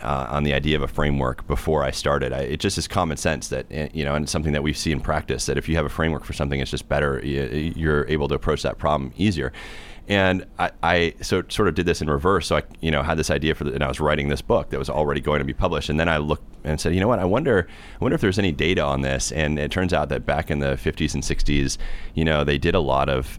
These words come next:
uh, studies on, on memory. It wasn't, it wasn't medicine per se, but it was just, you know,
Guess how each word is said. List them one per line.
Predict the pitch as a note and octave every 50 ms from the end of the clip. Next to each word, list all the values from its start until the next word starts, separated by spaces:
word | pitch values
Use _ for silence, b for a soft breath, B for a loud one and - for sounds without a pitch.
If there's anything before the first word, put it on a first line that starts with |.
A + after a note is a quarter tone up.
| - -
uh, | C2+ C#2+ C2 C2 C2 C2 B1+ B1 A#1 -
studies | - - - - C#2+ D2+ E2 D#2 D2 C#2 -
on, | - C#2 C2+ C#2 C#2 C2+ C2+ A#1 G1+ A1+
on | B1 C2+ C#2
memory. | D#2 F2 E2+ C#2+
It | C#2+
wasn't, | D#2 E2+ D#2 D#2 C#2 - - - - -
it | - C#2
wasn't | D#2 C#2+ C2+ C2+ B1
medicine | C#2 D#2 D#2+ D#2 - - C2+ B1+ C2 D#2+ - -
per | - D2
se, | - - C#2+ C#2+
but | C#2 C#2+ C#2+
it | C2
was | B1+ C#2 C#2 -
just, | - D2 C#2+ - - -
you | D#2 D2
know, | C2+ C#2 C2+ -